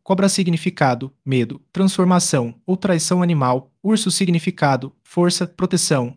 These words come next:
ou necessidade de descanso. Como a fauna selvagem aparece em seus sonhos, a forma como os animais aparecem nos seus sonhos pode variar.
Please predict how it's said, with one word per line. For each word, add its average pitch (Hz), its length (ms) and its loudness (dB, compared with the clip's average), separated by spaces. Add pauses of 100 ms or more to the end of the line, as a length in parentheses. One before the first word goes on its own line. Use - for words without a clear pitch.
ou 170 120 0
necessidade 180 560 2
de 165 100 0
descanso. 180 480 0
Como 185 220 2
a 156 40 2
fauna 180 380 4
selvagem 175 540 4
aparece 175 480 2
em 165 60 2
seus 180 200 0
sonhos, 202 380 0
a 180 80 4
forma 165 320 2
como 185 180 0
os 190 120 4
animais 165 380 4
aparecem 170 520 2
nos 165 100 2
seus 202 200 0
sonhos 202 360 2
pode 202 300 0
variar. 147 580 0